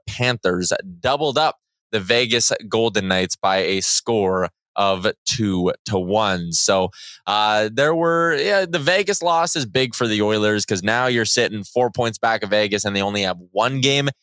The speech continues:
in hand on you. So that's fine. Calgary beating Minnesota is largely inco-, inconsequential for this whole thing. Uh, I mean, what are they now? Seven points back of the Oilers? Yeah, meh.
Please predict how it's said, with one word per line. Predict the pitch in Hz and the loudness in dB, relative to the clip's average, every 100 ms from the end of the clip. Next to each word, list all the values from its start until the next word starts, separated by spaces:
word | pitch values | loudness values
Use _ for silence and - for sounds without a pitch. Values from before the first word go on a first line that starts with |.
| _ - | _ -4
in | 135 | -2
hand | 131 135 139 139 | 0 0 0 2
on | 135 131 | 0 0
you. | 143 | 0
So | 139 104 92 87 | 2 2 0 -2
that's | 104 120 - | -2 -2 -2
fine. | - 117 117 110 | -4 -2 0 -2
Calgary | 117 127 143 139 | -2 -2 0 -2
beating | 117 123 117 | 0 -2 0
Minnesota | 110 107 - 110 110 110 107 107 | 0 0 0 0 2 2 0 -2
is | - 95 - | -8 -8 -8
largely | 87 95 104 92 101 104 101 - _ _ | -2 0 0 -2 0 0 -2 -6 _ _
inco-, | 113 113 117 - 110 95 - | -2 -2 -4 -8 -4 -4 -2
inconsequential | 123 120 - 117 113 107 - 110 120 151 147 - _ _ | -4 -2 0 0 -2 -6 -2 -2 2 0 0 -4 _ _
for | - | -2
this | 127 131 | 0 0
whole | 139 135 | 0 -2
thing. | 123 143 151 160 - _ _ _ _ _ _ _ - | 0 0 0 -2 -6 _ _ _ _ _ _ _ -4
Uh, | 110 98 95 71 - | 0 0 -2 -6 -6
I | 104 | -4
mean, | 101 | -2
what | 95 90 | 0 0
are | 80 | 0
they | 76 | -2
now? | 82 - - - _ | -4 -6 -8 -12 _
Seven | - - 117 113 117 | -2 0 0 0 -6
points | - 113 113 | -4 -4 -4
back | - 101 117 - | -2 -2 -2 -2
of | 98 90 | -6 -2
the | 98 | 0
Oilers? | 101 113 127 123 | 2 2 0 0
Yeah, | 95 - - | -2 -2 -4
meh. | 107 107 | 0 0